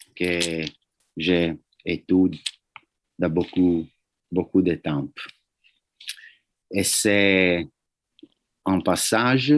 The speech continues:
des oracles sibyllins, passage, euh, dédié aux communautés juives du monde entier. Chaque terre est pleine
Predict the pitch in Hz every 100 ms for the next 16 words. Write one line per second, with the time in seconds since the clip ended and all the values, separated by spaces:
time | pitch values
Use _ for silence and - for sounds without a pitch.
0 | 151 - 95 90 90 90 92 98 - 90
1 | 85 78 67 67 _ _ _ _ _ _
2 | _ _ _ _ _ - 85 - 110 110
3 | 98 104 107 95 90 92 90 85 76 76
4 | _ _ 95 98 87 92 90 90 - 85
5 | 101 98 92 87 101 92 90 101 135 127
6 | 90 92 92 90 85 80 76 73 67 -
7 | _ _ _ _ _ _ _ _ _ _
8 | _ _ _ _ _ _ - - 110 101
9 | - 107 110 131 - _ _ _ _ 95
10 | 87 - 95 95 95 85